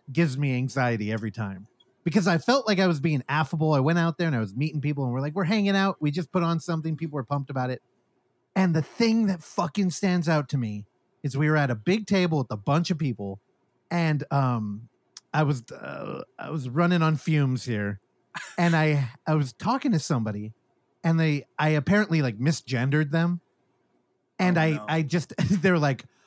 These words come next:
Speaker 1: they corrected me in kind of, like, a, a stern way, and I just stared <laughs> into the camera, and I didn't say anything.
Speaker 2: Oh, no.
Speaker 1: And I was just like, I mean, dude, okay, I, I'm in the Bay Area.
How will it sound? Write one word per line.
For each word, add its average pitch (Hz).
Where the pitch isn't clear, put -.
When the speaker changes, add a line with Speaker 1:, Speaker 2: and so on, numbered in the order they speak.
Speaker 1:
they 170
corrected 180
me 233
in 220
kind 196
of, 175
like, 160
a, 113
a -
stern 170
way, 165
and 170
I 160
just 147
stared 160
<laughs> -
into 349
the 311
camera, 247
and 240
I 226
didn't 226
say 202
anything. 147
Speaker 2:
Oh, 117
no. 123
Speaker 1:
And 208
I 196
was 185
just 175
like, 165
I 226
mean, 214
dude, 175
okay, 156
I, 180
I'm 170
in 226
the 190
Bay 143
Area. 110